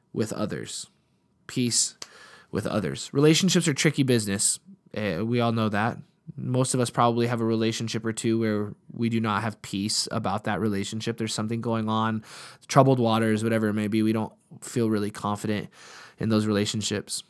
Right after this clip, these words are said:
But for those of us who call ourselves followers of Jesus, it's really important to understand that God calls us to be people who bring peace into relationships,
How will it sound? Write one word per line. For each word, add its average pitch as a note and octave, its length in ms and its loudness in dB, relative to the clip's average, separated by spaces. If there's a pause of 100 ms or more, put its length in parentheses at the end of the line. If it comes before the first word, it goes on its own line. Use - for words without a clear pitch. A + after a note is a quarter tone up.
(320)
But C3 120 2
for C#3+ 120 4
those D#3 200 10
of F#3 60 8
us - 140 8
who F3+ 80 4
call C#3 320 4
ourselves B2+ 320 4
followers A#2 340 4
of G#2+ 80 0
Jesus, A2 400 0
it's D3+ 240 2
really C#3 400 6
important B2 600 2
to - 80 -2
understand A2+ 580 -2
that F#2+ 120 -6
God A#2+ 300 4
calls A#2 300 0
us A#2 100 0
to - 60 -6
be A2 100 2
people G#2+ 300 -2
who A2+ 160 -2
bring B2+ 800 4
peace G#2 520 -2 (320)
into A2 300 0
relationships, F#2 800 -2